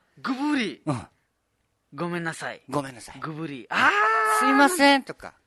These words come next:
Speaker 1: すいません。グブリ。
Speaker 2: うん。グブリ。とか。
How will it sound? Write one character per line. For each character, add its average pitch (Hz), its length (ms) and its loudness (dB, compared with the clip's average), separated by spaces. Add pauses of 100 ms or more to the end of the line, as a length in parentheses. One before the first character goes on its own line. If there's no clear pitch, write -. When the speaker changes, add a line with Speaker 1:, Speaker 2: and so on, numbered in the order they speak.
(180)
Speaker 1:
す - 140 -8
い 233 60 -2
ま 233 100 -2
せ 196 120 -10
ん。 147 80 -14
グ 240 100 -2
ブ 269 120 -2
リ。 262 400 0
Speaker 2:
う - 0 -
ん。 - 40 -10 (140)
グ 143 120 -8
ブ 123 160 -6
リ。 117 280 -8 (480)
と - 80 -20
か。 80 60 -20